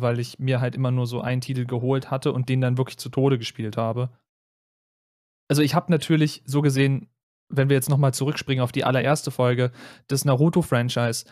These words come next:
Ich habe sehr, sehr, sehr viele Naruto-Spiele gespielt. Ich besitze, glaub ich, auch immer noch fast alle, die ich halt gespielt habe. Aber n-, keiner davon hat mich halt so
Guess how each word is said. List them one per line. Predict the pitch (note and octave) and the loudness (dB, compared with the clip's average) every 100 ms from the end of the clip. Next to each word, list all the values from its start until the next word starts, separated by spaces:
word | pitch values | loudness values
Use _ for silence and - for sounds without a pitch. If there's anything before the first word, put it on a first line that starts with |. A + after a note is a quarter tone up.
| - _ | -20 _
Ich | B2 | 0
habe | C#3+ D3+ C#3+ | 2 4 4
sehr, | B2 C#3+ D3+ | 4 4 4
sehr, | C3+ C3+ C#3 | 4 4 4
sehr | C3 C3+ D3 | 4 2 2
viele | - D3 C3+ | 0 0 2
Naruto-Spiele | B2 B2+ C3+ C3+ - B2+ A2+ | 2 0 -2 -4 -4 -4 -2
gespielt. | A2 - C#3 B2+ | -6 -2 -2 -2
Ich | - | -4
besitze, | A#2+ D3+ - A#2+ | -2 -2 -2 -2
glaub | A2+ B2 | -2 -2
ich, | A#2+ | -6
auch | |
immer | - B2+ A#2+ | -2 0 0
noch | A2+ | -4
fast | - C3 - | -6 -6 -4
alle, | B2 C3 A#2+ | 0 2 0
die | A#2 | -2
ich | A#2 - _ _ _ - | -10 -12 _ _ _ -6
halt | A#2+ - - | -6 -8 -14
gespielt | - D3 C#3+ | -4 0 2
habe. | B2+ A#2+ A#2+ - - - _ _ _ | 2 0 0 -6 -20 -20 _ _ _
Aber | C3+ C3 | 2 4
n-, | C3 C3 | 4 0
keiner | - D3 F#3+ F3 | 2 2 4 4
davon | D#3 D#3+ D3+ | 2 2 2
hat | D3 D3 | 2 2
mich | C#3+ C#3 C#3 | 2 2 2
halt | C3 | 0
so | B2 C3 C#3 D3 D3 | 0 0 2 2 2